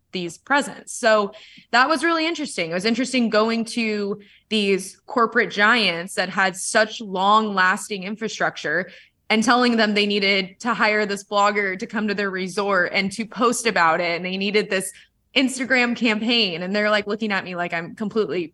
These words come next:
lost my mind. But from there, I worked in the hospitality group, and I was like, "You know what? I really just had this itch to start working with some really awesome brands." And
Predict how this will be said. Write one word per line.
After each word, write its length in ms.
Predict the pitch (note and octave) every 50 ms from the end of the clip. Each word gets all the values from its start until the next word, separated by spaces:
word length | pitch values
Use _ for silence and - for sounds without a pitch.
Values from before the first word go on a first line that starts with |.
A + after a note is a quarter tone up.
| _ -
lost 300 | G3+ F#3 F3+ F3 - -
my 80 | E3+
mind. 480 | F3 F#3 F#3 E3+ D#3 D#3+ F#3 G#3 G3 - _ _ _ _ _ _ _ _ _ -
But 300 | A3 A#3+ A3 G#3 G#3 G#3 - - - - _ _ _ _ _ -
from 240 | D4 C#4+ C#4+ C#4+
there, 240 | C#4+ C4+ C4+ C4+ B3
I 100 | A3 A3+
worked 300 | A3+ A3 A#3 A#3+ A#3 -
in 80 | A#3+ A3+
the 60 | G#3+
hospitality 580 | G#3+ G#3 G#3 G#3 - G#3+ A3 G3+ G3+ G3+ F#3+ F#3+
group, 260 | F#3+ F#3+ F#3 F#3 F#3
and 100 | G#3 F#3+
I 60 | F#3
was 140 | F#3+ F#3 G3+
like, 160 | F#3+ G3 -
"You 60 | G#3+
know 100 | G#3 G#3
what? 180 | G#3 G#3+ G#3+ G#3
I 680 | - F#3+ F#3+ F#3 F#3 F#3+ F#3 F#3 F#3 F#3 F#3 F3+ - -
really 240 | F#3+ G3 G3 G3 G3
just 180 | G3 F#3+ -
had 160 | G#3 G3 F#3
this 200 | F#3 G3 G3 - -
itch 400 | G3 F#3+ G3 B3 - - - -
to 80 | - G#3+
start 300 | - - G#3+ G3 F#3 F3
working 320 | F3+ F3+ - G3+ G3 G3
with 100 | F#3+ F#3
some 240 | F#3 - G#3 G3 F#3+
really 340 | F3+ F3+ F3+ F#3 F#3+ F#3+ F#3
awesome 440 | - - E3+ F3+ F3 - G#3+ G3+ F#3+
brands." 500 | F3+ E3+ F3 F3+ F#3 G#3 A#3 B3 G#3+ G3+
And 160 | F3+ F3+